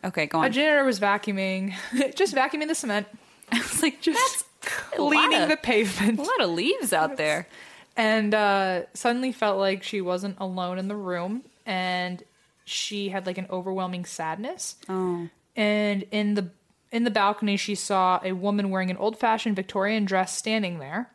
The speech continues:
Speaker 2: And since, uh, since the janitor, a lot of other people have seen her too. Like, it's, she's become a very regular person for people to recognize.
Speaker 1: Mm.
Speaker 2: And if you just see a woman in a bal-, in the balcony, usually it's her because apparently that balcony is now blocked off.
Speaker 1: Wait,
Speaker 2: And
Speaker 1: for real?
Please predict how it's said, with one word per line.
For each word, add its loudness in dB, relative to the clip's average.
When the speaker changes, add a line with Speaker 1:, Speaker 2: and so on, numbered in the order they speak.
Speaker 2:
And 0
since, 0
uh, 0
since 0
the 0
janitor, 0
a 0
lot -2
of -10
other -12
people -12
have -12
seen -14
her -16
too. -10
Like, -10
it's, -12
she's -6
become -8
a -8
very -6
regular -10
person -12
for -8
people -6
to -10
recognize. -4
Speaker 1:
Mm. -8
Speaker 2:
And -4
if -6
you -2
just -2
see -2
a 0
woman -4
in -6
a -6
bal-, -2
in 0
the 0
balcony, 0
usually -2
it's -6
her 2
because -4
apparently -4
that -4
balcony -8
is -10
now -6
blocked -10
off. -14
Speaker 1:
Wait, 0
Speaker 2:
And -14
Speaker 1:
for -2
real? 2